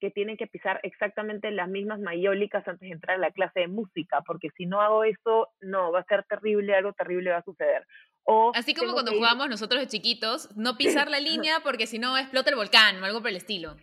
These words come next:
Speaker 1: Claro, pero para ti es un juego y es totalmente chistoso y si
Speaker 2: Y
Speaker 1: la
Speaker 2: para
Speaker 1: pisas,
Speaker 2: ellos es de
Speaker 1: explotó
Speaker 2: verdad.
Speaker 1: el volcán, pero para ellos es una angustia terrible si es que realmente no cumplieron con esa rutina que los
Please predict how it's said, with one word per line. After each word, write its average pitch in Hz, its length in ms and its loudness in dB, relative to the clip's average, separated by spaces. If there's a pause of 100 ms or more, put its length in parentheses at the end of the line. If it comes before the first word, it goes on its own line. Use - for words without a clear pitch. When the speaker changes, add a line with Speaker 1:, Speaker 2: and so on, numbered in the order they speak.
(140)
Speaker 1:
Claro, 320 500 2
pero 226 220 -8
para 226 240 -8
ti 294 200 -10
es 277 160 -4
un 285 120 -10
juego 220 360 -6
y 226 100 -8
es 226 60 -10
totalmente 220 560 -10
chistoso 233 480 -8
y 247 120 -10
si 208 220 -12 (120)
Speaker 2:
Y 220 60 -6
Speaker 1:
la 202 120 2
Speaker 2:
para 226 160 8
Speaker 1:
pisas, - 20 8
Speaker 2:
ellos 247 160 2
es 254 60 -2
de 269 60 0
Speaker 1:
explotó 220 240 4
Speaker 2:
verdad. 262 140 2
Speaker 1:
el 262 80 0
volcán, 262 320 -2 (360)
pero 190 200 -14
para 185 240 -12
ellos 226 240 -12
es 240 120 -20
una 262 140 -16
angustia 190 360 -12
terrible 208 500 -4
si 220 100 -14
es - 40 -20
que - 80 -8
realmente 196 480 -2
no 196 100 -4
cumplieron 190 380 -6
con 170 180 -8
esa 190 140 -2
rutina 175 340 -2
que 180 120 -10
los - 100 -6